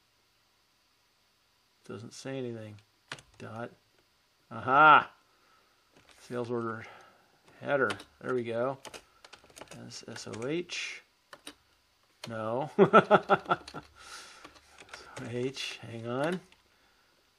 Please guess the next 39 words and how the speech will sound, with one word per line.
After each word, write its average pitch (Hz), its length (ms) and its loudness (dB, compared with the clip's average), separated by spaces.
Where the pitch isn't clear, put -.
Join. 135 640 0
Cool. 131 460 0
Hang 131 180 -8
on. 123 160 -6
Let's 135 120 -12
slow 139 260 0
down 131 120 2
a 127 80 0
little 110 200 -4
bit, - 80 -4
right? 120 260 -2
Join. 131 640 -6
Oh, 185 460 0
neat. 131 440 -4
Now, 110 200 -14
if 104 100 -16
I 107 60 -10
hit 110 200 -12
enter, 127 320 -6
does 139 140 -6
it? - 140 -6
Okay, 147 380 -4
cool. 123 380 -4
And 120 100 -8
what 131 120 0
if 131 120 -4
I 127 60 0
hit - 140 -4
space? 120 540 -4
Join 131 240 -8
space. 113 560 -8
Ah, 117 560 0
no. 110 560 -2
I'll - 40 -20
have 120 120 -18
to 117 80 -10
work 123 220 -2
on 110 120 -6
that. 123 340 -2